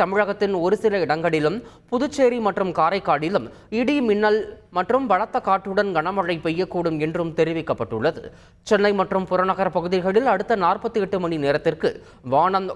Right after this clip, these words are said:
ஓரளவு மேகமூட்டத்துடன் காணப்படும் என்றும், நகரின் ஒரு சில பகுதிகளில் லேசான மழை பெய்ய வாய்ப்புள்ளதாகவும் தெரிவிக்கப்பட்டுள்ளது. சென்னை மீனம்பாக்கத்தில் அதிகபட்ச வெப்பநிலையாக முப்பத்தேழு டிகிரி செல்சியஸ்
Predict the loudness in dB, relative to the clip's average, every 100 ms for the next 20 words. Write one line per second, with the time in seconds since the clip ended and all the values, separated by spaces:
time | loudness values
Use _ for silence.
0 | 0 2 2 2 0 0 0 0 -2 -2
1 | -2 -2 -2 0 0 0 -2 -2 -2 -2
2 | -2 -4 -12 -16 -2 0 2 2 2 2
3 | 0 0 0 0 0 0 0 0 -2 -2
4 | -2 0 0 2 2 2 0 0 0 0
5 | 0 0 0 -2 0 2 2 0 -2 0
6 | -2 -2 -4 -4 -6 -4 -2 -2 -4 -12
7 | -20 -20 _ 0 2 2 2 2 2 0
8 | 0 0 0 0 0 -2 0 -4 -2 -2
9 | 2 2 2 2 -2 -4 -16 -8 -4 0
10 | 2 4 4 2 2 -2 -2 -2 -2 -2
11 | -2